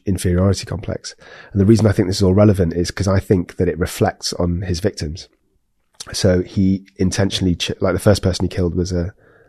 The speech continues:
um, a peanut. And of the other three, another two of them were also peanuts,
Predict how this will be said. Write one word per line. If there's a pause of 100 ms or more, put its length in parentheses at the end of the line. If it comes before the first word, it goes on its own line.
(160)
um, (120)
a
peanut. (760)
And (520)
of
the
other
three,
another
two
of
them
were
also
peanuts,